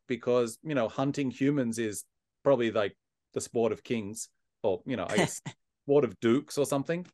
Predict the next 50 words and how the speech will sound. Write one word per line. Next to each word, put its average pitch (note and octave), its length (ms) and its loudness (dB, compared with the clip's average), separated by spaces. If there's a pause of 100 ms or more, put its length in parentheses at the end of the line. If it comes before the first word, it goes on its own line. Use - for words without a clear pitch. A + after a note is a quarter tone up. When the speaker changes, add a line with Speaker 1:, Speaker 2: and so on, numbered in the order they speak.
(100)
Speaker 1:
I - 20 -8
think F#3+ 160 -8 (180)
Speaker 2:
<laughs> - 240 2
Speaker 1:
golf, G#3+ 200 8 (540)
golf G3 240 4
is A#3+ 120 -2
the A3+ 100 -6
sport A3+ 260 4
of - 100 -8
kings. D4+ 440 -6 (920)
Wait, A#3 160 6
what G#4+ 160 10
is G#4+ 140 12
the E4+ 120 2
sport F3+ 320 6
of - 140 -2
kings? G2 460 -6
I'm D#3 100 -4
sure A#3 200 0
something F3 320 -2
is A#2+ 100 -4
the B2 80 -8
sport G#2+ 260 0
of G2+ 120 -4
kings. E2+ 420 -10 (880)
Speaker 2:
I B2 120 6 (180)
couldn't C3 280 4
tell A#2+ 260 8
you. A2+ 100 0 (180)
Probably F#3 400 8
hunting C#3+ 340 4
Speaker 1:
Oh. - 20 4
Speaker 2:
of C#3 80 0
some B2+ 220 4
sort, A2 300 4
I A2 100 2
would A2 160 0
think. G2+ 300 -6 (720)
Speaker 1:
I'm D3 140 0
gonna C#3 160 4
look A2+ 200 0
it F2+ 60 0
up. E2+ 160 -6 (600)
Wh-, E3+ 240 2
while E3+ 260 8
I'm E3+ 100 6
Speaker 2:
<laughs> F3+ 60 8
Speaker 1:
looking C#3+ 300 -2
it C3+ 80 -4
up, B2+ 220 0